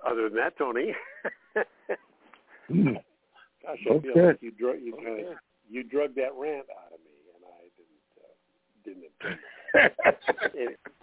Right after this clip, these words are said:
Speaker 1: <laughs> Anyway, can't have fun. What can you have?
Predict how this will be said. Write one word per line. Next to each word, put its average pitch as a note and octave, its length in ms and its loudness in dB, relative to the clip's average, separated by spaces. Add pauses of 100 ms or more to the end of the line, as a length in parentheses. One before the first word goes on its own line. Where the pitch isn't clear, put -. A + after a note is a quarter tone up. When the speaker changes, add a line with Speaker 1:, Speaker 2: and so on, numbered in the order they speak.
(2500)
Speaker 1:
<laughs> - 20 -6
Anyway, C3 520 -4 (520)
can't B2 200 -2
have B2+ 240 -2
fun. D3 280 -2
What B2+ 200 -4
can C3+ 140 -6
you B2+ 140 -6
have? C#3+ 240 -4